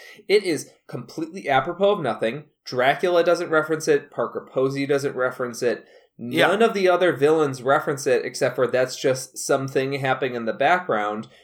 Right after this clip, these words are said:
Speaker 1: which is a big problem in this movie, is using Holocaust imagery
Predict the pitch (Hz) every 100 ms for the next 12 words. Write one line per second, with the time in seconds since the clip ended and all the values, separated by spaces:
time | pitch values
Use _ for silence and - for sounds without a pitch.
0 | _ 120 123 113 113 - 160 160 156 143
1 | 127 135 220 190 151 139 - - _ 104
2 | 95 101 104 95 - 139 190 233 - 180
3 | 185 - 165 214 220 127 110 101 113 175